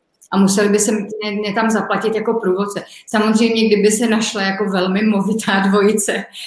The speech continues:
která by se mě najala na to, abych je čtrnáct dní tahala po New Yorku, tak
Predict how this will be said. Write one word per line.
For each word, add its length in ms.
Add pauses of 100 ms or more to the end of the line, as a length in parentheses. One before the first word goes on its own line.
která 300
by 60
se 180
mě 160
najala 380
na 220
to, 140
abych 240
je 80
čtrnáct 440
dní 180
tahala 300 (120)
po 60
New 120
Yorku, 320
tak 80